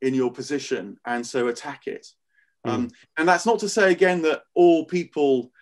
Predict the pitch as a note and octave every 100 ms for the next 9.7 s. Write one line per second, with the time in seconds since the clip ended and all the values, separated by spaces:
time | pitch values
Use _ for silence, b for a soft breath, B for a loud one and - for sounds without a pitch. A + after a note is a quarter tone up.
0 | b D3 C3+ E3 C#3 D#3+ C#3+ C#3 - D3+
1 | C3+ C3 D#3 F3+ A2+ B2 B2 _ _ _
2 | - C3 B2+ B2 - C#3+ C3+ C3+ D#3+ D3+
3 | C#3 D#3 C#3+ - C3+ C3 C3 C#3 C#3+ C3+
4 | B2 A#2 - _ C3 C#3 C3+ C3 C3 C#3+
5 | - C#3+ C#3+ C3+ B2 - C#3 B2+ A#2+ A2+
6 | b b _ - F3 G#3 F#3 F#3 F3+ F#3+
7 | G3 F3 C3+ D3+ C#3 - D3+ C#3+ D#3+ D#3
8 | D3+ B2+ C3 A#2 A2+ A#2+ A#2+ D3 D3 C#3
9 | B2 A2+ - A2 A2+ G#2